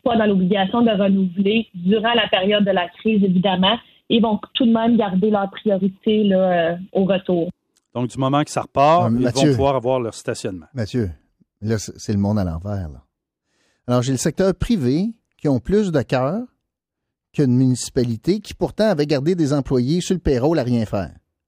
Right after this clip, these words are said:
Speaker 3: Fait que là, quand il s'agit de bien traiter les employés avec l'argent des contribuables, il n'y en a pas de problème à les garder à rien faire sur le payroll. Ça, c'est la position du maire de Gatineau. Mais quand ça vient le temps de donner un break aux contribuables, non,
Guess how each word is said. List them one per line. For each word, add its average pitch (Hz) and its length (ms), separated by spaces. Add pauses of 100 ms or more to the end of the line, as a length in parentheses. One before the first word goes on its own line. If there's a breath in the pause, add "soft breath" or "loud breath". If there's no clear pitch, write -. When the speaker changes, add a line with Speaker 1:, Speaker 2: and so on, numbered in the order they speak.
(520)
Speaker 3:
Fait 151 140
que 170 80
là, 262 200 (100)
quand 311 200
il 262 140
s'agit 180 340
de 202 60
bien 185 200
traiter 214 360
les 143 180
employés 135 680 (200)
avec 131 240
l'argent 143 260
des 147 120
contribuables, 127 720
il 131 60
n'y 180 60
en 254 100
a 208 60
pas 190 120
de - 60
problème 131 440
à 143 40
les 120 120
garder 123 240
à - 20
rien 113 220
faire 110 220 (560)
sur - 220
le 196 60
payroll. 95 380 (280)
Ça, 262 360
c'est 214 100
la 156 80
position 160 400
du 131 100
maire 135 140
de 123 80
Gatineau. 98 360 (800)
Mais 139 80
quand 247 120
ça 254 120
vient 196 160
le 175 40
temps 247 140
de 240 60
donner 165 220
un - 20
break 202 200
aux 180 60
contribuables, 139 680
non, 143 220